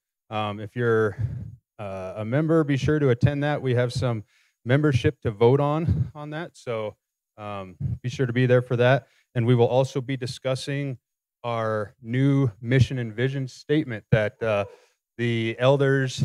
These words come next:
and Shane have labored over for over a year. So, um, yeah, uh, Myron and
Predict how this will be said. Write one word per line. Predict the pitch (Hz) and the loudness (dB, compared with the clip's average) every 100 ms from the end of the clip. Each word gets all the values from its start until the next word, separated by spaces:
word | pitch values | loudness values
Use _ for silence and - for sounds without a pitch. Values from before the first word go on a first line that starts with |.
| 117 | 2
and | 131 120 | 2 -8
Shane | - 135 135 | -8 -4 -4
have | 123 120 117 110 - _ | -2 -2 -2 -2 -8 _
labored | 123 139 135 | -2 0 2
over | 135 127 | 0 0
for | 123 - 113 104 - _ _ _ _ _ | -4 -2 -2 -2 -6 _ _ _ _ _
over | 117 131 156 | -6 -2 0
a | |
year. | 143 170 160 95 - _ _ | 0 2 0 -2 -8 _ _
So, | - 113 107 101 - | -4 -2 -2 -4 -10
um, | - 120 110 104 95 - - - _ _ _ - | -8 -4 -4 -6 -10 -14 -14 -14 _ _ _ -2
yeah, | 131 107 98 _ | 0 0 -2 _
uh, | 120 110 | -8 -6
Myron | 107 131 143 143 139 135 - | -2 0 2 2 2 0 -4
and | 113 117 110 110 101 | -4 -4 -4 -6 -8